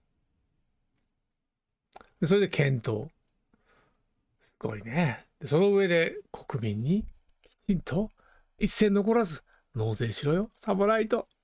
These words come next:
後からとんでもないことになるよ。税務署を舐めたらダメですよ。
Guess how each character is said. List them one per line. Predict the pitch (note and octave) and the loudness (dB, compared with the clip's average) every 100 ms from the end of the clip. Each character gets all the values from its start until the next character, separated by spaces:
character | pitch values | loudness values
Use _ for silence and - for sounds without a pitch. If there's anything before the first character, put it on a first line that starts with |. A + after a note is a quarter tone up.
| - | -8
後 | - - - | -2 0 2
か | - | 4
ら | A#2 E3+ | 4 4
と | B3 | 2
ん | E4+ | 4
で | |
も | F#4+ G#4 | 4 4
な | G#4+ | 2
い | |
こ | G#4 | 2
と | G4+ | 2
に | G4+ | 2
な | G4+ | 4
る | G4 | 4
よ。 | F#4+ | 4
税 | G4 | 2
務 | F#4+ F#4 | 2 2
署 | G4 | 2
を | |
舐 | F#4 | 2
め | F4+ | 2
た | F#4 | 2
ら | |
ダ | F#4 | 4
メ | F#4 | 2
で | F4+ | 2
す | A#3 | 2
よ。 | D#4+ | -2